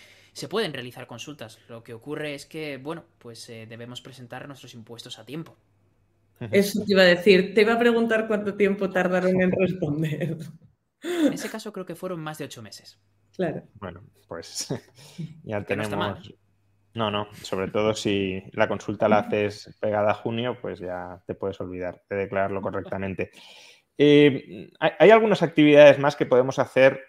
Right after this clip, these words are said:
Speaker 2: alrededor de las criptos. Una, la habéis mencionado hace un momento, si queréis hablemos ya de ella, del staking. Eh, ¿en qué consiste y cómo lo declaramos? Porque ahí sí parece que hay más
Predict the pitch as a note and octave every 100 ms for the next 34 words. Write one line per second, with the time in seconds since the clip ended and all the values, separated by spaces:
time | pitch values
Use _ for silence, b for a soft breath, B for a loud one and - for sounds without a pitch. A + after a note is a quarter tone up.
0 | _ C3 A#2+ A#2 A2 A#2 B2 A2+ G2 -
1 | G2+ G#2+ _ - - _ _ _ _ _
2 | - D3 F3+ G3 G3 - A2 A2 A#2+ C#3
3 | B2 A2+ A2 A2 G#2 - G#2 A#2+ G3+ A#2
4 | - G2+ G2+ G2+ G#2+ - - G2 G2+ G#2+
5 | G2+ G2 A#2 D#3+ A#2 G2+ - C#3+ C#3+ G#2+
6 | G#2 _ - A#2 A2+ A2 A2 A#2 D#3 D#3+
7 | D3+ - F3 - F#3+ G3 G3+ - A#2+ C3+
8 | C3 B2+ A#2+ A2 G2 F#2+ F#2 G2+ A2 C3
9 | - - C3 B2+ A#2 A#2 A2+ A#2 - -
10 | _